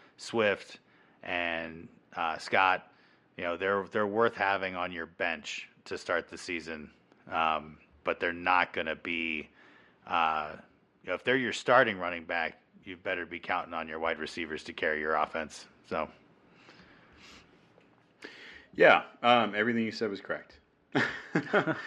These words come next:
Speaker 2: don't have anything else to add. I just,
Speaker 1: I have
Speaker 2: I
Speaker 1: no
Speaker 2: wonder why
Speaker 1: notes.
Speaker 2: he's so high, I think.
Speaker 1: <laughs>
Speaker 2: Well, it, it's, it's like, yeah, right? <laughs> Just shooting from the hip. Um,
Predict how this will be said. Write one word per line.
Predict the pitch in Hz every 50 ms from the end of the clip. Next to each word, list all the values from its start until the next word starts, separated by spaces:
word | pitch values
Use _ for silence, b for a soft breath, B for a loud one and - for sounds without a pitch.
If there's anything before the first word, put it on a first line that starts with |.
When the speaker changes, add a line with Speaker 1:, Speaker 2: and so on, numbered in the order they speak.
| - - 160 B B B
Speaker 2:
don't | 135 151 156
have | 160 160
anything | 156 151 139 139 135
else | 135 - -
to | 113 113 123 - -
add. | 120 127 131 117 101 98
I | 98
just, | 101 104 110 107 135 147 - -
Speaker 1:
I | 135
have | 156 170 185 190
Speaker 2:
I | 180
Speaker 1:
no | 202 196
Speaker 2:
wonder | 196 202 214 190 135
why | 95 95 95
Speaker 1:
notes. | 92
Speaker 2:
he's | 147 143 127
so | - -
high, | 185 202 - 185 185 -
I | 180
think. | - 104 95 170 - -
Speaker 1:
<laughs> | - - B B B B B B B B B B B B
Speaker 2:
Well, | 120 135 143 139 135
it, | 127 135 147 - -
it's, | 175 143 131 - - - - - _ _ _ _ _ _ _ _ -
it's | 135 131 127 131 - 143
like, | 135 131 127 123 120 113 117 - - - -
yeah, | - 117 107 98 90
right? | 87 87 90 95 - 123 117 - -
<laughs> | -
Just | - - - -
shooting | - 107 92 -
from | - 95
the | 87
hip. | 95 90 85 - - - -
Um, | 104 104 101 98 92